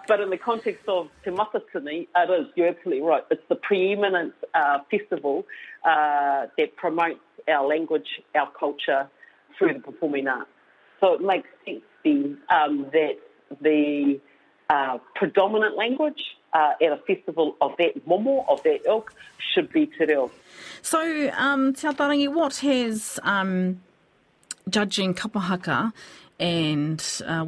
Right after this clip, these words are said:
Speaker 2: I mean, what are the, some of the important lessons, I suppose, you've, you've, you've learned over time? Obviously, you know, you're among some great company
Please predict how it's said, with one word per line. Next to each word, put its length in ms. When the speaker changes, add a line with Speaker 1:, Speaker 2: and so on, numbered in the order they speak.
Speaker 2:
I 80
mean, 160
what 80
are 60
the, 180
some 200
of 80
the 140
important 400
lessons, 300
I 60
suppose, 500
you've, 240
you've, 380
you've 160
learned 240
over 160
time? 300
Obviously, 400
you 160
know, 100
you're 240
among 500
some 220
great 400
company 640